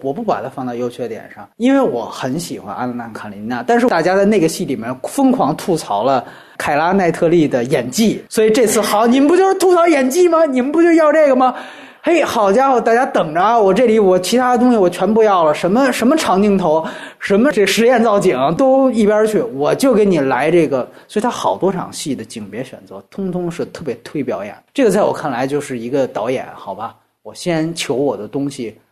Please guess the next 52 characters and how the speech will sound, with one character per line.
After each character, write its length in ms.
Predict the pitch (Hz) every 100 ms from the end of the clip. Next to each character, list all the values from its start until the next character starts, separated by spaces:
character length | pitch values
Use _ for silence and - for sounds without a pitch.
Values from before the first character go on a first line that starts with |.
| _
在 140 | 160
大 200 | - 143
众 240 | 147 147 127
口 300 | - - 120
碑 200 | 113 175
上 160 | 170 -
先 140 | 151
回 240 | 151 104 110
来 100 | 143
再 160 | 143
说， 380 | 123 135 127 127 -
我 80 |
觉 120 | 107 113
得 60 | 120
挺 180 | - 98
遗 80 | 104
憾 240 | 117 120 101
的。 80 |
如 140 | 104 139
果 100 | 156
你， 300 | 139 104 98
你 80 | 139
是 160 | 131 180
一 60 |
个 80 | 190
能 160 | 185 196
拍 180 | 202 202
那 120 | 262
样 280 | 214 170 147
的 80 | 147
安 140 | 175
娜· 80 | 190
卡 120 | - 117
列 100 | 120
尼 80 |
娜 180 | 156 170
的 80 | 127
导 200 | 123 110
演， 160 | 123 107
最 120 | 156
后 40 |
拍 240 | 143 160 165
了 60 |
一 20 |
个 100 | 147
铁 260 | 165 - 127
娘 280 | 113 117 196
子， 220 | 165 92
我 180 | 107 110
就 120 | 123
觉 180 | 139 123
得 160 | 123